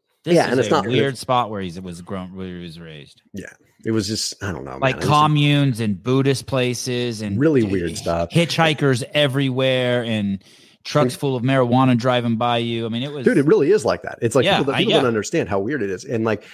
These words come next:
Speaker 2: and Sonoma, you know, you had a winery on every corner. I lived in, uh, the east side of Sonoma, like, around Bartholomew Park and, and Buena Vista Winery and Gundlach Bunch.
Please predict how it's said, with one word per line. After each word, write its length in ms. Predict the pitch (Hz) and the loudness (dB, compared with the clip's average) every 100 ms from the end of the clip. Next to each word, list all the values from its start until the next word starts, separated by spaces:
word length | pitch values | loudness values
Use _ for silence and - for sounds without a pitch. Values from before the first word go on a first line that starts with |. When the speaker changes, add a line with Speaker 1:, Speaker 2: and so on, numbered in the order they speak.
| - - | -20 -6
Speaker 2:
and 140 | 113 | -4
Sonoma, 640 | 110 117 113 202 117 92 92 _ _ _ | 0 2 2 2 0 -2 -4 _ _ _
you 120 | 131 | 0
know, 280 | 123 110 113 | 4 4 2
you 100 | 117 | 2
had 80 | 117 | 2
a 60 | |
winery 400 | 98 110 139 160 | 2 4 2 2
on 80 | 131 | 2
every 180 | 120 113 | 2 0
corner. 460 | - 98 92 92 101 | 0 0 2 2 0
I 80 | |
lived 420 | 98 113 127 120 - _ - | 0 4 2 0 -8 _ -8
in, 320 | 131 110 107 | -4 -2 0
uh, 220 | 101 92 | 2 2
the 100 | 90 139 | 0 -2
east 120 | 135 | 0
side 140 | 127 | 2
of 60 | 110 | 2
Sonoma, 460 | - 107 98 95 90 | 2 2 4 4 4
like, 180 | 87 92 | 2 0
around 320 | 90 92 95 _ | 0 -2 -6 _
Bartholomew 460 | 123 110 117 110 113 | -2 2 2 2 0
Park 380 | 110 101 98 101 | 2 4 4 0
and, 240 | 87 90 | -6 -6
and 280 | 95 87 85 | -6 -8 -2
Buena 200 | 117 110 | 2 2
Vista 220 | 101 - | 2 2
Winery 600 | 101 101 101 95 92 92 | 2 4 2 2 4 2
and 160 | 87 90 | 0 0
Gundlach 260 | 110 98 - | 2 2 0
Bunch. 200 | 98 | -2